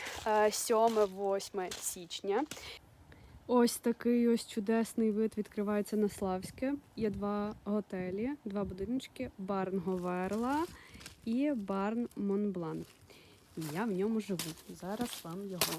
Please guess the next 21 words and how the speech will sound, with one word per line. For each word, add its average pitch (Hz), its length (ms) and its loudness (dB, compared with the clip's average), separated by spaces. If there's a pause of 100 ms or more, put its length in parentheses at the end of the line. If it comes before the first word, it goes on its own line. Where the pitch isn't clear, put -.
(220)
покажу. 175 360 -6 (1040)
Ось 196 220 -4
така 196 420 -6
ось 185 240 -6
прекрасна 196 600 -4
тераса. 196 600 -4
І 226 80 0
я 226 120 4
спеціально 240 560 2
закрила 240 420 2
так, 214 240 -2
як 220 100 -2
було 214 260 2
до 208 140 4
мене, 190 440 0 (420)
для 214 140 4
того, 247 240 4
щоб 247 200 0
було 226 200 4
максимально 233 800 6
цікаво 202 760 2